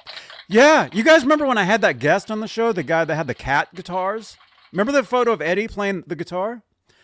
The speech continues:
Actually, we have the photo right here. Let me go ahead and, this is the Van Halen show. So we sh-, we should, um,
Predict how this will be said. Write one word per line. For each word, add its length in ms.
Actually, 300
we 100
have 100
the 80
photo 300
right 240
here. 300
Let 120
me 80
go 60
ahead 180
and, 160
this 180
is 200
the 80
Van 260
Halen 280
show. 380
So 240
we 100
sh-, 140
we 160
should, 240
um, 460